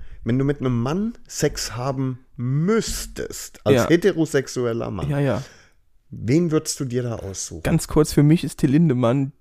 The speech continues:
Speaker 2: die männliche Bri-, Brigitte Nielsen.
Speaker 1: Ja, der, das, deswegen, der kommt
Speaker 2: Deswegen,
Speaker 1: nicht in
Speaker 2: der käme
Speaker 1: Frage,
Speaker 2: nicht in
Speaker 1: ne?
Speaker 2: Wenn ich mir einen aussuchen müsste
Speaker 1: Weil ich hab schon eine Theorie, also
Speaker 2: Alles,
Speaker 1: für mich selbst,
Speaker 2: alles
Speaker 1: ne?
Speaker 2: klar, eine Theorie, ja, ja, ja. Oh, gut,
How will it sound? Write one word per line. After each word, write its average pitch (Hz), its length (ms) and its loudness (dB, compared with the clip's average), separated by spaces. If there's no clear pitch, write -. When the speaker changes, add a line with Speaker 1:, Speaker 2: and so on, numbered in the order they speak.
Speaker 2:
die 120 120 -2
männliche 131 560 2
Bri-, 127 360 2
Brigitte 135 480 2
Nielsen. 123 600 2
Speaker 1:
Ja, 123 160 8
der, 123 220 6
das, - 440 2
deswegen, 127 400 6
der 131 140 8
kommt 151 140 6
Speaker 2:
Deswegen, 175 120 10
Speaker 1:
nicht 151 100 8
in 147 80 8
Speaker 2:
der 165 100 8
käme 107 160 6
Speaker 1:
Frage, - 120 6
Speaker 2:
nicht 92 100 4
in 92 60 2
Speaker 1:
ne? 120 120 0
Speaker 2:
Wenn 175 140 6
ich 190 160 6
mir 180 180 6
einen 226 260 6
aussuchen 160 600 6
müsste 127 460 2
Speaker 1:
Weil 131 120 4
ich - 120 0
hab 277 120 0
schon 175 160 2
eine 151 120 4
Theorie, 147 540 4
also 110 140 4
Speaker 2:
Alles, 117 80 2
Speaker 1:
für 139 100 8
mich 123 220 4
selbst, 107 280 4
Speaker 2:
alles 196 220 6
Speaker 1:
ne? 127 80 2
Speaker 2:
klar, 147 160 6
eine 147 120 4
Theorie, 160 480 6
ja, 147 160 6
ja, 175 160 4
ja. 123 140 2
Oh, 196 260 6
gut, 214 300 0